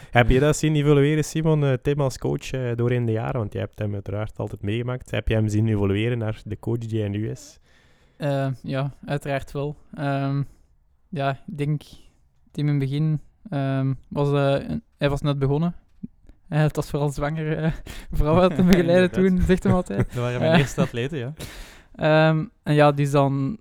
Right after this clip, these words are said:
Speaker 2: dan werd dat nog in Excel via mail gestuurd, onze schema's bijvoorbeeld, <laughs> om, eh, maar te zeggen, eh,
Speaker 3: We hebben het er vorige week nog over gehad dat Simon dan als feedback schreef: "Gedaan, niet gedaan."
Speaker 2: Ja, klopt. Dat,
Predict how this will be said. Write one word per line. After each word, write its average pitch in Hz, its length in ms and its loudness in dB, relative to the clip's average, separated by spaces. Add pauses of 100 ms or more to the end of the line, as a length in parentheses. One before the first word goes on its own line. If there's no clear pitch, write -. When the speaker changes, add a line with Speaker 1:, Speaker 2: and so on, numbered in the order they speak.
(120)
Speaker 2:
dan 147 140 -2
werd 139 180 0
dat 143 100 -4
nog 139 100 2
in 139 140 2
Excel 147 400 -2
via 143 180 2
mail 143 260 0
gestuurd, 147 480 -4
onze 139 240 -8
schema's 147 400 -4
bijvoorbeeld, 147 640 0 (140)
<laughs> - 160 -10
om, 147 220 -2
eh, 151 160 4
maar 151 220 0
te 147 160 -2
zeggen, 139 340 -4
eh, 135 300 -4 (460)
Speaker 3:
We 127 60 -10
hebben 120 180 -2
het - 40 -6
er 117 120 -4
vorige 117 180 -2
week 123 140 -6
nog 143 120 -6
over 120 200 0
gehad 113 160 -6
dat 113 120 -8
Simon 127 280 -8
dan 117 120 -6
als 110 160 -4
feedback 107 280 -8
schreef: - 360 -8
"Gedaan, 120 520 -8
niet 117 300 -8
gedaan." 107 380 -10
Speaker 2:
Ja, 143 220 4
klopt. 131 600 -2
Dat, 143 380 2